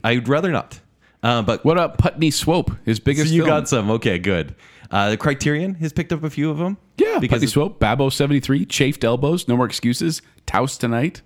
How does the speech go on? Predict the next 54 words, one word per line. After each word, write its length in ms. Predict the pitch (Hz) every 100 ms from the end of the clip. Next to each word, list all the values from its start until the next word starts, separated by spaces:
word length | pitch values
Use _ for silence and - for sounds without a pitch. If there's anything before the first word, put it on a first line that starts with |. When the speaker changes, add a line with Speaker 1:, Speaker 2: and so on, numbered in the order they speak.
| -
Speaker 1:
So 240 | 139 127
movies, 240 | 143 170
Speaker 2:
You 40 | 233
know 160 | 185
those 200 | 156 131
classics 540 | - 117 117 - 165 -
that 80 | 127
Speaker 1:
yeah, 40 |
Speaker 2:
we 140 | 120
all 180 | 117 120
know. 360 | - 92 101 123
Speaker 1:
movies 200 | 180 180
that 140 | 147
we 160 | 110 117
know, 320 | 90 73 69
but 140 | 127 120
obviously 720 | 156 151 135 - 98 90 87
Speaker 2:
We 60 | -
don't 180 | -
know 140 | - -
them. 120 | - -
Speaker 1:
I 120 | 76
know, 100 | 65
right? 180 | 71 - -
He 140 | - 135
made 160 | 143
an 120 | 135
impact 400 | 113 110 98 87
on 120 | 82 78
his 100 | 73
son. 260 | - 57 -
And 120 | 104
then 120 | 131
we 140 | 143
have 280 | 120 95 92
Robert 320 | 76 82 78 82
Downey 240 | 82 78
Junior, 340 | 73 87 76 78
who 180 | 107
is, 180 | 107 - - - -
it's 160 | 135 123
weird, 580 | 110 123 240 175 - - _ _
actually. 460 | 110 110 113 95 85
The 240 | 90 104
theme 260 | - 123 160
of 120 | 131
this 260 | 113 156 -
is 380 | 104 95 - - -
a 60 | 98
lot 180 | 98 107
of 80 |
these 180 | 110 98
Nepo 280 | 98 90 90
babies 440 | 85 85 82 76